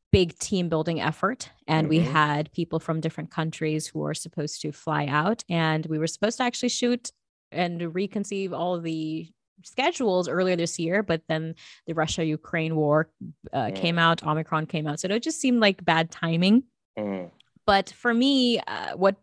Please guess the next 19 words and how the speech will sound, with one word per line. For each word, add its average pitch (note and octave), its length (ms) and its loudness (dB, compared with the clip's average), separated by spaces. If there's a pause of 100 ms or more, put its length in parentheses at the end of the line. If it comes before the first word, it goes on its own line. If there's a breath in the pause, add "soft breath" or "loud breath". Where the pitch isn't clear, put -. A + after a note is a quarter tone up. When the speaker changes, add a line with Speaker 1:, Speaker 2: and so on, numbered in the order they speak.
(120)
Speaker 1:
people G#3+ 260 0
perceive F3+ 320 0
as E3 180 -4
bad G#3 120 6 (100)
timing F3 320 0
is E3 60 -2 (100)
divine F#3 320 2
timing, E3+ 360 0
because E3 260 0
then E3+ 120 2 (600 loud breath)
we're E3+ 160 2
gonna E3+ 200 2
be - 140 -2
shooting, E3+ 360 0 (360)
um, B1+ 200 -2 (420)
my D#3+ 120 4 (320)
first F#3+ 360 4 (280)
project G3 500 4
in E3 80 -2